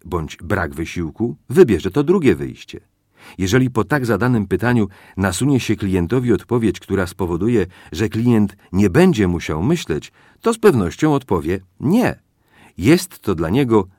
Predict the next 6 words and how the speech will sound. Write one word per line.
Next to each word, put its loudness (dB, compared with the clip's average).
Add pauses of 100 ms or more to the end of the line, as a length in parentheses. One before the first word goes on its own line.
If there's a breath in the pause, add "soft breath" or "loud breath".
najłatwiejsze 0
wyjście. -4 (680)
Przykład 2
drugi. 2 (480)
"Pani 4
Joanno, 2